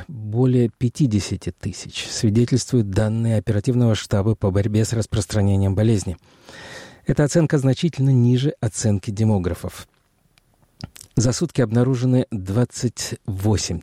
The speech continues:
тысяч заболеш-, заболевших, двадцать шесть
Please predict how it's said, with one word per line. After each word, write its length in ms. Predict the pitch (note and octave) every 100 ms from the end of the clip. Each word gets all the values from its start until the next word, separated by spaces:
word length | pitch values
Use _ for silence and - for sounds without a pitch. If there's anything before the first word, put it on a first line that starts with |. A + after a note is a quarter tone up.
| -
тысяч 360 | G2 - F2
заболеш-, 520 | F#2+ F#2+ G2 G2 F#2 -
заболевших, 760 | A2+ G2 G2 G2 F#2 - G2+ - - - - - - - -
двадцать 480 | A2 A2 - F#2+
шесть 600 | - - B2+ C#3+ - -